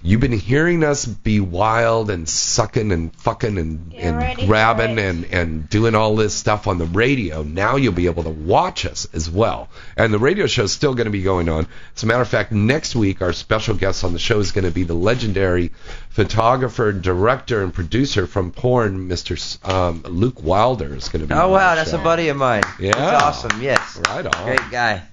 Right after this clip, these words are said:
Speaker 3: We saw him not that long ago. Him and his beautiful wife.
Speaker 1: Yeah. They're gonna both be on the show with us, so it's gonna be really cool. Now, Chastity, what have you been working on this week?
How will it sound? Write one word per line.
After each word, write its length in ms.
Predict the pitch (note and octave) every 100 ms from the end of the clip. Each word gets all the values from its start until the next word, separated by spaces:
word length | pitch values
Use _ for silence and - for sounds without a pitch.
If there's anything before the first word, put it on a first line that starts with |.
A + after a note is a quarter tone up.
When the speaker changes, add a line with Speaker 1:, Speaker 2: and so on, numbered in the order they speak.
| - - - -
Speaker 3:
We 120 | - D3
saw 200 | - C3+
him 180 | C3 G#2+
not 180 | G#2+ F#2
that 120 | G2+
long 180 | A#2 C3+
ago. 320 | D3 D#3+ C3 - - - -
Him 120 | C3+
and 100 | C3+
his 100 | B2+ A2
beautiful 380 | A#2+ A#2 A2
wife. 200 | A2+ A2+ A2 -
Speaker 1:
Yeah. 360 | F2 A2+ F3+ - - - D#2+
They're 180 | G#2
gonna 180 | E3 C#3+
both 240 | G#2+ A2 -
be 100 | F#2
on 120 | E2+
the 60 |
show 220 | E2+ - B2+
with 140 | D#2
us, 80 | B1+
so 120 | -
it's 140 | F2+
gonna 140 | - F#2+
be 80 | D#2+
really 380 | D#2+ G#2 A#2+ D2+
cool. 320 | - A#2 C2+ - - - - -
Now, 280 | A#2+ A#2+ - -
Chastity, 440 | - C3+ C#3 C3
what 160 | A2 A#2
have 60 | C3
you 60 |
been 180 | C3 A#2
working 280 | A2 A#2 G#2+
on 120 | E2
this 180 | D2 -
week? 180 | C#2+